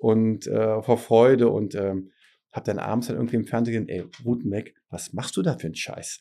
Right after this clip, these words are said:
<laughs> Also, gar nicht wahrgenommen und, ähm, ja, sehr emotional gewesen. Älteste Derby Deutschlands, äh, und, äh, tolles Erlebnis gehabt, äh, äh, in Fürth. Das war, ja,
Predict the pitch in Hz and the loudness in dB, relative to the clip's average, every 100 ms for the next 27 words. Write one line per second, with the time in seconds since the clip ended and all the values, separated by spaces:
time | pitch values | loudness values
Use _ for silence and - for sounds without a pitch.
0 | - - 123 120 110 - 113 - - 147 | -20 -2 2 4 2 -6 -10 -8 -6 0
1 | 143 - 127 117 123 120 107 110 123 120 | 0 0 2 4 4 2 4 4 4 4
2 | 117 120 123 110 98 95 98 95 95 95 | 6 8 8 6 4 0 -2 -2 0 -2
3 | 92 92 - 95 117 139 156 151 131 135 | -2 -2 -4 2 4 6 6 4 4 4
4 | 139 139 139 139 170 170 151 127 147 139 | 4 2 6 6 6 2 2 6 6 6
5 | 120 139 143 156 156 151 - 127 123 123 | 4 4 2 0 0 0 -4 -2 0 -2
6 | 123 _ _ _ _ _ _ _ - 110 | -8 _ _ _ _ _ _ _ 2 4
7 | 110 - 104 101 - 127 143 123 120 143 | 2 0 -2 0 4 4 4 4 4 4
8 | 143 135 131 - 120 127 - - 120 117 | 4 2 2 -2 -2 -2 -4 0 2 2
9 | 117 - 113 - 117 - 139 127 - - | 2 0 0 0 -4 0 0 0 -2 -2
10 | 110 110 104 | 0 0 -4